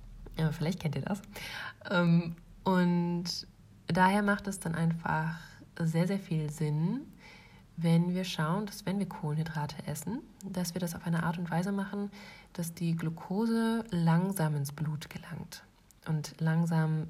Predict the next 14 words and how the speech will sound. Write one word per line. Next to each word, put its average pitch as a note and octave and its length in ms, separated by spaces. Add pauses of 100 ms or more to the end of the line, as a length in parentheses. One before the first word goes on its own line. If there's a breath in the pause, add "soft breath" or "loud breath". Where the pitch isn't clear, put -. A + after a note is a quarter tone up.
eben, D#3 520 (640 loud breath)
ähm, D3+ 520 (460)
dieser E3 260
Blutglukosespiegel E3+ 1300
ansteigt A3+ 640
und F3 120
dann E3 80
langsam D#3+ 300
wieder D#3+ 180
abflacht, - 600
ja, F#3 180
sodass E3 280
es E3 120
eine D#3+ 260